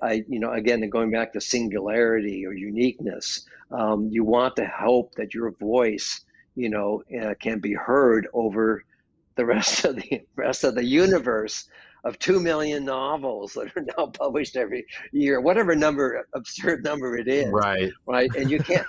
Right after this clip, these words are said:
Speaker 2: <laughs>
Speaker 1: how, you know, which ones do you read? You, you're hoping somebody will read your book.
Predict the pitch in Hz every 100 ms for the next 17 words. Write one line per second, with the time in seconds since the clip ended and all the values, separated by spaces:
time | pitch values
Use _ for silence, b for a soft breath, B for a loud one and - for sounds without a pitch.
0 | 165 - 185 - - 143 123 123 - 143
1 | 160 202 233 226 165 170 160 156 220 170
2 | 92 _ b b 147 143 - 135 175 160
3 | 139 - 160 247 139 139 143 127 135 196
4 | 226 156 92